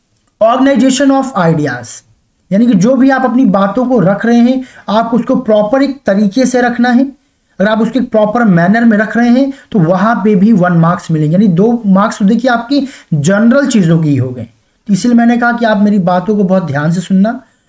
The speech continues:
और इसी को बेटा आपको apply करना है अपने next report writing में जो भी आप लिखेंगे। Content, जो भी content, जो भी data आप लिखते हैं उस data के आपको मिलते हैं total two marks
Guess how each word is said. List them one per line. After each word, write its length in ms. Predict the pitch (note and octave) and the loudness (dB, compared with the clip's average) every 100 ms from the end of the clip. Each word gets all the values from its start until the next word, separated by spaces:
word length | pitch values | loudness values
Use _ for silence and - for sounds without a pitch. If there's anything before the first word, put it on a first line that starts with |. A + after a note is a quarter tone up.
| _ - | _ -4
और 120 | G3+ | 0
इसी 240 | A#3+ D4 | 2 2
को 80 | D4 | 2
बेटा 220 | A#3+ A#3+ A3+ | 2 0 0
आपको 260 | G#3 - | -2 -4
apply 300 | G#3+ F#3 F3+ | -2 0 0
करना 240 | F#3+ F#3+ F#3+ | 0 0 0
है 60 | F3 | 0
अपने 240 | A3 D4 - _ - | -2 -4 -10 _ -2
next 280 | A3 C4 F3+ | 0 -2 -4
report 380 | E3 E3 E3+ | -4 -2 -2
writing 300 | E3 D#3 G3+ | -2 -2 -2
में 80 | A#3 | 0
जो 120 | E3+ | 0
भी 120 | D#3 E3 | 0 -2
आप 160 | C#3 E3 | -4 -8
लिखेंगे। 440 | C3 - A2+ G#2+ - _ _ _ _ _ _ _ _ _ - | -12 -12 -14 -14 -18 _ _ _ _ _ _ _ _ _ -2
Content, 440 | C#4 C#4 E4 E4+ - _ _ _ - | 0 2 0 -4 -12 _ _ _ -6
जो 220 | C#3 C4 | 0 0
भी 120 | D#4 | 0
content, 580 | - A#3+ A#3+ A#3+ D4 G#3+ | 0 0 2 2 2 2
जो 100 | B3+ | 2
भी 80 | C4+ | 2
data 300 | D#3+ F#3 F#3+ | 2 0 0
आप 160 | B3+ A3+ | -2 0
लिखते 260 | B3 - A#3+ | -2 -2 -2
हैं 140 | B3 | 0
उस 220 | B3+ G3+ | 0 0
data 300 | D#3+ F#3+ A#3 | 0 0 0
के 120 | A#3 | -2
आपको 200 | A3 G#3+ G3 | -2 0 2
मिलते 260 | F#3+ F#3+ | 2 2
हैं 180 | - - _ _ _ - | 0 -2 _ _ _ -4
total 340 | E3+ A#3+ E4 - _ _ _ _ - | -2 -2 -4 -10 _ _ _ _ -2
two 140 | G3+ | 2
marks 420 | A3 C4 C#4+ - | 2 0 -4 -8